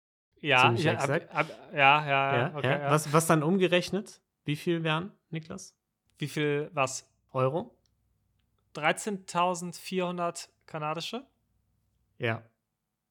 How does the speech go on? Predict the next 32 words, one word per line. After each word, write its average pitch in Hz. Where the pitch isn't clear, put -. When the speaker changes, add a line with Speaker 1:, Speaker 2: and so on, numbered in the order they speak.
Speaker 1:
Sind 135
siebentausend 127
Euro. 120
Speaker 2:
Gar 156
nicht 160
schlecht. -
Speaker 1:
Ach. 165
Speaker 2:
Acht -
Komma 143
acht -
tausend, 131
äh, 113
Euro 156
wären 131
das 123
heute 117
wert. 147
Also 202
schon 196
eine 151
ganz 151
nette 147
Einrichtung, 160
ne? 135
Speaker 1:
Mhm. 156
Speaker 2:
Und 175
es 165
ging 269
auch 233
eine 170
Weile 165
gut, 196